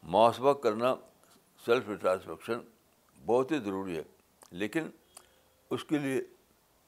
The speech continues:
ضروری ہے آبجیکٹو تھنکنگ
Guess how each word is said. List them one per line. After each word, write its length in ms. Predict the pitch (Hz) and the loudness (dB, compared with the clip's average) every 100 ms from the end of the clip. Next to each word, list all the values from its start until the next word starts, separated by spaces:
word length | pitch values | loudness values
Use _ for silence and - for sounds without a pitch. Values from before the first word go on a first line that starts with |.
| 98 | -10
ضروری 340 | 117 113 117 104 | -4 -4 -4 -6
ہے 80 | - - _ _ _ _ _ _ _ _ _ _ _ _ _ _ _ _ _ _ _ _ _ _ _ _ _ _ _ _ _ _ _ | -8 -12 _ _ _ _ _ _ _ _ _ _ _ _ _ _ _ _ _ _ _ _ _ _ _ _ _ _ _ _ _ _ _
آبجیکٹو 520 | 110 110 110 - - 101 - | 0 2 0 -6 -8 -12 -12
تھنکنگ 340 | - 87 78 | -16 -14 -14